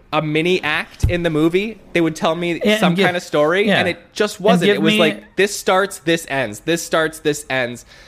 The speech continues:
Speaker 1: Is, is, this seems like a story. It's not a big part of this story. Watch these people have sex. <laughs>
Speaker 2: And that,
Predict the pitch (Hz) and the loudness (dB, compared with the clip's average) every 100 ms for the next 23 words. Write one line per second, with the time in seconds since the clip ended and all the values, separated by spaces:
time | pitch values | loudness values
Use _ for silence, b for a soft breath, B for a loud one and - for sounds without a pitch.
0 | B B 156 156 156 156 165 170 - - | B B -4 -2 -4 -4 -2 -2 -2 -10
1 | 113 - - - 208 208 202 196 - 190 | -16 -16 -8 -4 -2 0 -2 -2 -2 2
2 | 175 175 147 143 156 151 156 170 - 143 | 2 2 -2 -6 -6 -4 -2 -4 -6 -4
3 | 156 151 - 160 143 127 139 - 156 151 | -4 -4 -4 -2 -2 -6 -6 -4 0 0
4 | 107 - 156 151 143 - 160 160 175 180 | 0 -6 -6 -2 -2 -4 -8 -6 -4 -2
5 | 165 - 190 - - - - B B B | -4 -2 -4 -4 -12 -20 -20 B B B
6 | B B B B B B B 185 190 | B B B B B B B 0 0